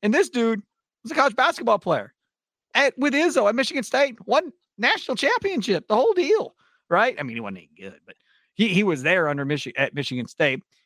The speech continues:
and he buys the Phoenix Suns. Five hundred and fifty million, this ownership group bought it for. My guess is they could probably sell it for two billion. Um, and they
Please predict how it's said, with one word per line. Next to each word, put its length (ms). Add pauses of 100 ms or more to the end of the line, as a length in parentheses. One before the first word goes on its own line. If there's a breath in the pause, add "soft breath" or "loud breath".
(180)
and 80
he 180
buys 440
the 60
Phoenix 360
Suns. 340 (560)
Five 220
hundred 240
and 80
fifty 320
million, 480 (760)
this 220
ownership 340
group 240
bought 200
it 60
for. 200
My 240
guess 280
is 140
they 140
could 120
probably 220
sell 160
it 80
for 100
two 240
billion. 360 (680)
Um, 400
and 200
they 160